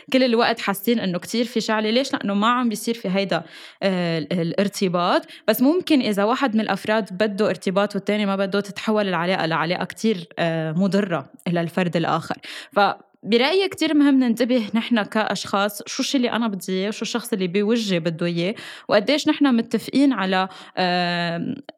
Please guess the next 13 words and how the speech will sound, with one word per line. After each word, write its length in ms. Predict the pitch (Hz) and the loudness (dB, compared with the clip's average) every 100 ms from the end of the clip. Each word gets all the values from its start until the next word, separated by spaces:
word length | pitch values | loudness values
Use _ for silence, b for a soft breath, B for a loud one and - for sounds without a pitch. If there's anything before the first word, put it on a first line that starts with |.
| _ 170 160 156 - | _ -6 -4 -6 -4
النقاط 600 | 180 202 247 302 - - - | 0 2 2 0 0 -8 -2
بهيدا 440 | 196 190 190 170 | 0 0 0 0
ال-، 200 | 160 156 | -2 -2
الحب 520 | 156 156 160 202 196 | -2 -4 -2 -2 -2
وبهيدا 420 | 175 175 185 185 185 | -4 -2 -2 0 0
العلاقة، 460 | 156 170 170 165 | 0 0 0 -2
إنه 200 | 165 170 | 0 0
هل 60 | 240 | 2
عن 140 | 220 | 0
جد 200 | 208 202 | -2 -4
نحن 180 | 202 214 | -2 -4
حابين 500 | 190 196 175 277 330 | -4 -4 0 0 2
نرتبط؟ 500 | 285 254 269 247 269 | 2 2 0 0 -2